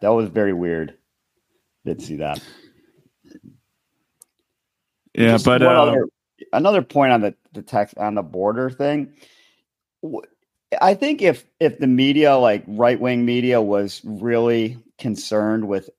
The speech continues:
Speaker 1: with ending this, visuals are very powerful tool. Like, remember during covid, C N N had a, a ticker that they had up
Speaker 2: Mm-hmm.
Speaker 1: on whatever they were talking about. They had a ticker twenty-four seven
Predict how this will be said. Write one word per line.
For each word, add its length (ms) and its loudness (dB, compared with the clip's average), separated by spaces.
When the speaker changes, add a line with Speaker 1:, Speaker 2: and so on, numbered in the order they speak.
Speaker 1:
with 220 -8
ending 380 -2
this, 420 -4
visuals 760 0
are 140 2
very 380 2
powerful 560 0
tool. 220 -2
Like, 160 -2
remember 380 -4
during 340 -2
covid, 580 -2
C 340 -4
N 120 2
N 460 2
had 160 2
a, 140 2
a 160 -12
ticker 540 -4
that 160 -6
they 140 -2
had 280 4
up 240 2
Speaker 2:
Mm-hmm. 100 -4
Speaker 1:
on 320 0
whatever 400 0
they 120 0
were 120 -2
talking 420 0
about. 260 0
They 120 -2
had 140 2
a 60 -2
ticker 540 -6
twenty-four 500 -4
seven 640 -2